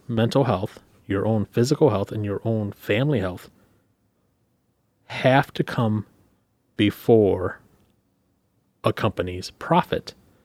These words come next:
and above your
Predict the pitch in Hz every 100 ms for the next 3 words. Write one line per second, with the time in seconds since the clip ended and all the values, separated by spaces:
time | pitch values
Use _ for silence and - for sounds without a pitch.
0 | _ _ _ _ _ _ _ _ _ _
1 | _ _ _ _ _ _ - 101 95 98
2 | 95 110 - 104 98 98 - _ _ _
3 | - 104 92 92 92